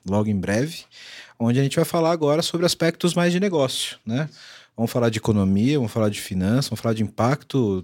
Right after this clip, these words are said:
na, na economia global aí do, do blockchain, porque transformação digital é isso também, né, Baiano? Não é só, só implementação, só listener e só Kafka, né? Transformação digital tá muito mais ligada ao negócio do que a, a, a implementação em si, né?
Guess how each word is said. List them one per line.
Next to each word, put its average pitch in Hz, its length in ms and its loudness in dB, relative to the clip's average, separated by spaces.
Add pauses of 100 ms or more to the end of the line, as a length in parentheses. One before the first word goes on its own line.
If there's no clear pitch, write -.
(160)
na, 98 300 -4
na 95 120 0
economia 101 380 0
global 92 500 0
aí 101 120 0
do, 95 200 -8 (460)
do 92 140 -4
blockchain, 98 480 -2
porque 185 240 0
transformação 170 640 0
digital 160 400 0
é 180 60 0
isso 185 120 -4
também, 160 300 0
né, 123 140 2
Baiano? 104 240 2
Não 110 100 2
é 120 80 2
só, 120 500 0 (480)
só 117 280 -2
implementação, 110 720 0
só 120 160 0
listener 113 400 0
e 139 60 0
só 165 160 0
Kafka, 117 500 -2
né? 101 160 0 (460)
Transformação 113 600 0
digital 120 380 -2
tá 147 160 -2
muito 147 260 -2
mais 135 160 0
ligada 120 360 0
ao 127 60 2
negócio 143 580 0
do 214 100 -4
que 147 240 -2
a, 160 80 0
a, 127 600 -2
a 120 40 -4
implementação 120 600 -2
em 139 60 -2
si, - 200 -6
né? 104 160 -6